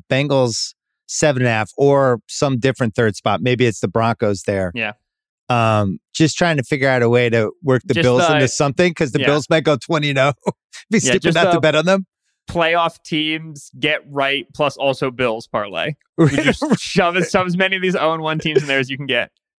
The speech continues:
Speaker 1: So who would you put, Bills, Packers, Broncos, or Bills, Packers, Bengals for that? You, you'd go
Speaker 2: Yeah.
Speaker 1: Broncos.
Speaker 2: If I was building it, I would go Broncos. But at the same time, like, when you're, if you're buying nine points, then I don't think putting the Bengals in there is a,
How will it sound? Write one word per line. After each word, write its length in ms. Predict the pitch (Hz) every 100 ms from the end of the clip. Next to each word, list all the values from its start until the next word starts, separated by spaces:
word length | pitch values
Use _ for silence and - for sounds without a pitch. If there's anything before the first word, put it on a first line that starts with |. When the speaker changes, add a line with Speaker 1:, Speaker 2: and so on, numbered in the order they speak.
| -
Speaker 1:
So 220 | - 175
who 200 | 175 196
would 160 | 175 139
you 100 | 160
put, 360 | 135 180 165 - 117
Bills, 380 | 143 147 160 139
Packers, 540 | - 151 143 135 120
Broncos, 720 | - 123 123 170 226 233 247 160
or 100 | 127
Bills, 380 | 95 127 127 -
Packers, 440 | 139 123 117 101
Bengals 440 | - 113 101 92
for 120 | - 101
that? 200 | 90 76
You, 120 | 147
you'd 240 | 165 165 147
go 60 | 151
Speaker 2:
Yeah. 60 |
Speaker 1:
Broncos. 580 | 117 123 - 90 - - _ _ _
Speaker 2:
If 120 | 143 156
I 100 | 180
was 140 | 170
building 300 | 151 151 147
it, 60 | 135
I 160 | 120
would 100 | 127
go 100 | 120
Broncos. 420 | 113 110 110 92 -
But 80 | 147
at 40 |
the 60 | 156
same 180 | 214 196
time, 240 | 165 147
like, 140 | 120 117
when 120 | 131
you're, 240 | 135 139 -
if 100 | 123
you're 100 | 160
buying 540 | 160 135 135 127 120 117 _ _ _ _
nine 500 | 110 117 110 113 113
points, 580 | - - 131 - - - _ -
then 200 | 127 127
I 80 | 120
don't 220 | 143 131
think 220 | 123 117 _ -
putting 160 | 117
the 80 | 110
Bengals 280 | 107 104 104
in 40 |
there 140 | 104 101
is 80 |
a, 80 | 104